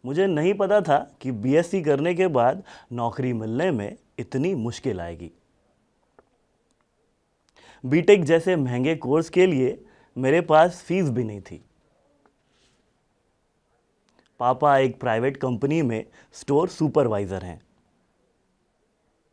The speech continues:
महंगी पढ़ाई की फीस कहाँ से लाएं? तो उन्होंने सरकारी कॉलेज में दाखिला दिलवा दिया।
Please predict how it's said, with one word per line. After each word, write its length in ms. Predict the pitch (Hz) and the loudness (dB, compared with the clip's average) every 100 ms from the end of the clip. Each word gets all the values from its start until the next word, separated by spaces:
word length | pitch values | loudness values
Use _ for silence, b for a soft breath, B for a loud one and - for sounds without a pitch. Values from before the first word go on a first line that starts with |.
| _ _ _ _ | _ _ _ _
महंगी 360 | 120 131 139 143 | -6 -2 0 0
पढ़ाई 380 | 120 110 123 139 | -2 -2 -2 -2
की 140 | 165 | -4
फीस 260 | 165 175 175 | -4 -4 -4
कहाँ 260 | 170 175 | -4 -2
से 120 | 120 101 | -4 -6
लाएं? 200 | 92 87 _ _ _ _ _ _ _ _ _ _ _ _ _ _ _ _ _ _ _ _ - | -10 -16 _ _ _ _ _ _ _ _ _ _ _ _ _ _ _ _ _ _ _ _ -14
तो 60 | 123 | -6
उन्होंने 360 | 131 156 143 170 | -4 -2 -2 -2
सरकारी 520 | 147 135 131 139 180 | -2 0 4 4 4
कॉलेज 380 | 156 127 156 127 | 4 6 4 2
में 240 | 131 220 | -4 -2
दाखिला 380 | 131 135 135 107 | 0 0 0 -4
दिलवा 280 | 98 98 90 | -6 -8 -10
दिया। 180 | 92 | -10